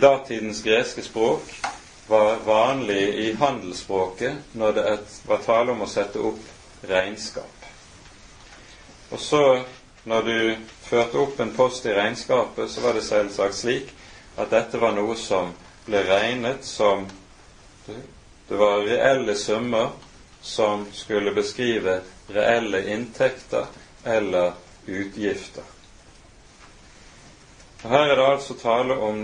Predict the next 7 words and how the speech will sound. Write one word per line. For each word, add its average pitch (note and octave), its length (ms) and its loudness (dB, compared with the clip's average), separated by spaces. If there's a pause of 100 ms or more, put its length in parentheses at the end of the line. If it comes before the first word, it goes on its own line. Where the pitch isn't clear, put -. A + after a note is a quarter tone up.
(120)
en A2 120 -8
slik A2+ 440 -2 (260)
tilregning. F2+ 1500 -2 (580)
Det G2+ 100 2
er G#2 100 6
et G#2 100 2
regnskap A2 960 0